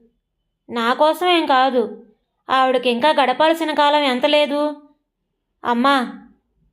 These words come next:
పొద్దుపోతే మీ ఇంట్లో మేం ఉండకూడదట, మేం బయలుదేరుతున్నాం మరి" అని కూతురు అన్నప్పుడు మనసు చివుక్కుమనిపించినా అది సహజంలే అని సరిపెట్టుకుంది. కానీ తన బ్రతుకుని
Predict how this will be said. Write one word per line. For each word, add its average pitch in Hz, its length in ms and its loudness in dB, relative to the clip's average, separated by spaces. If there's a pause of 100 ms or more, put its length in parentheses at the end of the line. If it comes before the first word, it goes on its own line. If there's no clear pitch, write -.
పొద్దుపోతే 302 640 0
మీ 277 220 0
ఇంట్లో 254 240 -2
మేం 294 240 0
ఉండకూడదట, 277 600 0 (720)
మేం 277 200 0
బయలుదేరుతున్నాం 302 840 2
మరి" 247 280 0 (580)
అని 247 180 -2
కూతురు 262 380 -2
అన్నప్పుడు 254 680 0 (340)
మనసు 285 340 0
చివుక్కుమనిపించినా 277 1300 -2 (540)
అది 247 180 -2
సహజంలే 294 580 0
అని 294 160 0
సరిపెట్టుకుంది. 269 880 -2 (760)
కానీ 247 300 -2
తన 269 220 0
బ్రతుకుని 254 800 -2